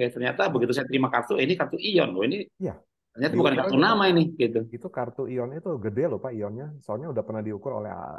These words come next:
Speaker 2: ion, ion tester, itu lebih gede daripada kalung-kalung yang dijual sama perusahaan lain itu, Pak, yang kalung ion perusahaan lain jual.
Speaker 1: Oh.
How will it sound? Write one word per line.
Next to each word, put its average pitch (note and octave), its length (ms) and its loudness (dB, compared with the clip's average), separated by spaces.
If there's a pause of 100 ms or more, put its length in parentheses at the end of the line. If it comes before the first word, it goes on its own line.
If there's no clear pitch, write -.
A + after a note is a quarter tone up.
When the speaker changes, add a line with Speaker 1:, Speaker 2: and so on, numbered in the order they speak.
(140)
Speaker 2:
ion, G2+ 400 -6
ion G2+ 240 -6
tester, G2+ 400 -8
itu D#3 320 -10
lebih G2+ 320 -6
gede G#2 80 -4
daripada G2 480 -4
kalung-kalung G2+ 560 -6
yang G2+ 80 -6
dijual G2 320 -2
sama G2 160 -4
perusahaan G2+ 320 -8
lain C3 240 -8
itu, B2 80 -8
Pak, G#2+ 160 -10
yang G2+ 160 -10
kalung G2+ 320 -6
ion G#2 160 -4
perusahaan G2 400 -10
lain G2 240 -8
jual. G2+ 240 -8
Speaker 1:
Oh. - 40 -20